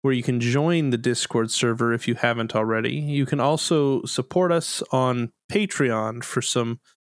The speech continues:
cool perks within the Discord server or outside of the Discord server. We have some perks that are not just exclusive to the Discord server.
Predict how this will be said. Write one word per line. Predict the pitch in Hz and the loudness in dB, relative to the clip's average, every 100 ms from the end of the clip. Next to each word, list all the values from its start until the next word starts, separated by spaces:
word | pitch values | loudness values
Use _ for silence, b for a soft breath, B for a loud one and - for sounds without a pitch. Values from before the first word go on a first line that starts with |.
| _ _ | _ _
cool | - 175 165 | -4 2 2
perks | 151 - 147 - - - - - | 0 0 0 0 -4 -4 -4 -2
within | 131 170 175 | 0 2 2
the | 151 | 2
Discord | 131 131 - 139 127 | 0 -2 -2 -2 0
server | - 123 123 123 - - | 0 2 2 0 -2 0
or | 156 165 165 160 170 180 - _ _ _ B B _ _ _ _ _ _ _ _ _ - | 2 4 4 2 0 -6 -12 _ _ _ B B _ _ _ _ _ _ _ _ _ 0
outside | 180 - 151 123 | 0 2 2 2
of | 113 | 2
the | |
Discord | 117 117 - 120 110 | 0 -2 0 -2 0
server. | - 113 107 | 0 0 0
We | 110 | 0
have | 110 | -2
some | - 110 | -2 -4
perks | - 110 113 - | -2 -2 -2 -2
that | 113 | 0
are | 110 110 - _ _ _ - | 0 -2 -6 _ _ _ -4
not | 120 - | -2 -2
just | 117 - | -8 -8
exclusive | 113 - 110 110 113 | -8 -4 -4 -4 -6
to | - 139 | -8 -10
the | 107 87 | -8 -8
Discord | - 127 - 131 127 | -6 -6 -4 -6 -4
server. | - 123 127 135 | -4 -2 -2 -4